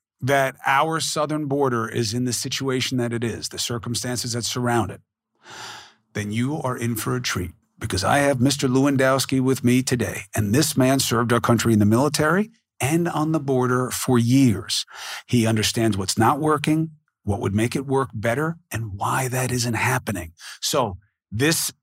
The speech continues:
issue is going to be one of the biggest and most talked about, and it's one of the most misplayed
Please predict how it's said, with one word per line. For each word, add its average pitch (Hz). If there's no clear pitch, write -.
issue 151
is 131
going 135
to 127
be 123
one 127
of 135
the 135
biggest 131
and 120
most 120
talked 117
about, 110
and 120
it's -
one 127
of 127
the 123
most 120
misplayed 117